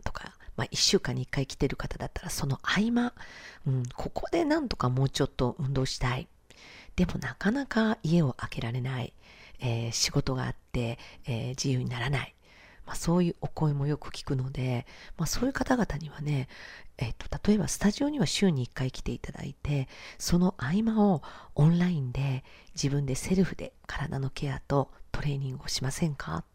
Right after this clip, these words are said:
ていうと、「うーん、それはいいかも。そうなんだよね。レッスンに来た時はすごく調子がいいんだけど、なんかね、三日ぐらい経つとまたなんかね、元に戻っちゃう感じがする。」そんなことをね、やっ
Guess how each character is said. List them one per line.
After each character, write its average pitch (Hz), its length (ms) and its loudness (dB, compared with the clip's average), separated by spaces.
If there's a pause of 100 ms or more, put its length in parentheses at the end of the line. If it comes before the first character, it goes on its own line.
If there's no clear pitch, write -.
(200)
て - 100 -10
い - 40 -14
う - 100 -8
と、 - 160 -12 (680)
「う 139 40 2
ー 190 680 4
ん、 131 40 -8
そ 123 280 2
れ 160 140 4
は 220 180 6
い 262 220 2
い - 40 -8
か - 220 2
も。 160 420 4 (560)
そ 139 300 4
う - 20 4
な 135 160 0
ん 131 80 -6
だ 117 100 -6
よ 127 140 -4
ね。 160 420 2
レ 190 100 4
ッ 214 40 2
ス - 240 0
ン 196 80 6
に 196 120 4
来 - 100 -8
た 254 100 0
時 - 300 0
は 214 160 4
す - 160 -4
ご - 120 -2
く 254 120 -2
調 226 240 2
子 - 120 0
が 208 60 4
い 202 40 4
い 196 40 2
ん 196 60 0
だ 190 80 0
け 170 120 2
ど、 160 140 4 (440)
な 190 100 8
ん - 20 4
か 180 80 -2
ね、 170 180 2
三 180 160 2
日 - 160 0
ぐ 302 100 2
ら 294 80 6
い 285 60 -2
経 240 120 -2
つ - 100 -4
と 185 140 4
ま 190 140 2
た 254 120 0
な 302 140 0
ん 330 80 -6
か 240 140 0
ね、 208 140 4
元 190 280 2
に 170 80 2
戻 143 280 4
っ - 40 0
ち - 200 -2
ゃ 220 100 4
う 180 40 2
感 165 220 0
じ 143 100 -2
が 131 140 0
す - 160 -10
る。」 - 180 -2 (600)
そ 185 200 2
ん 214 60 4
な 262 100 0
こ - 100 -2
と - 140 0
を 127 80 0
ね、 123 100 0
や 123 60 0
っ - 40 -14